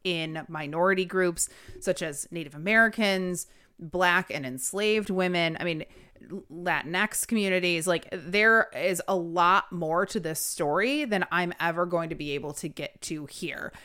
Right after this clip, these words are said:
White women's experience with childbirth was not and is not the universal experience. And I don't want anyone to get that impression from this episode. We just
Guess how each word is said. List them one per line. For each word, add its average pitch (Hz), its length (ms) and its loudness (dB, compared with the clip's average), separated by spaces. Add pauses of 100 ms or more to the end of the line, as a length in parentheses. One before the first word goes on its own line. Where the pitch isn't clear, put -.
(180)
White 202 400 6
women's 226 340 2
experience 185 540 -4
with 180 120 0
childbirth 180 720 -2
was 185 240 2
not 160 420 0
and 214 200 2 (100)
is 294 360 2
not 135 520 0 (160)
the 185 140 2
universal 160 640 -2
experience. - 600 -8
And 214 100 2
I 226 60 6
don't 294 240 0
want 269 240 2
anyone 196 340 0
to - 140 -6
get - 340 -4
that 160 260 0
impression 160 640 -4
from 151 420 -6
this 127 260 -6 (120)
episode. - 540 -4
We 196 80 -4
just 190 260 -2